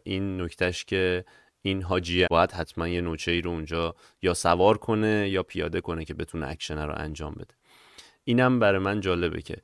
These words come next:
خود حاجیه به تنهایی کاری نیست و باید حتماً اینها رو،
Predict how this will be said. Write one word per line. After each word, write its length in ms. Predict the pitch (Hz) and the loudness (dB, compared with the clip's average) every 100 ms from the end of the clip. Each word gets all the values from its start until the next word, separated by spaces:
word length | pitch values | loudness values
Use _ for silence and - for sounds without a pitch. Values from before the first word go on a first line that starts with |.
| _ _ | _ _
خود 340 | - - 107 | -8 2 6
حاجیه 560 | 110 104 104 98 98 107 | 6 4 0 0 0 2
به 120 | 104 | 2
تنهایی 840 | - 95 98 92 95 98 110 117 - | 0 0 0 -2 -2 -2 -2 -6 -4
کاری 380 | 95 92 95 | -2 0 0
نیست 360 | 98 78 - _ - | -4 -6 -12 _ -8
و 280 | 80 76 - _ _ _ _ 92 | -6 -6 -10 _ _ _ _ -8
باید 460 | 90 87 90 92 | 0 4 4 2
حتماً 380 | 92 82 - 85 | -2 -8 -6 -6
اینها 400 | 87 87 80 85 | -6 -8 -4 -4
رو، 360 | 92 92 92 | -2 -2 -6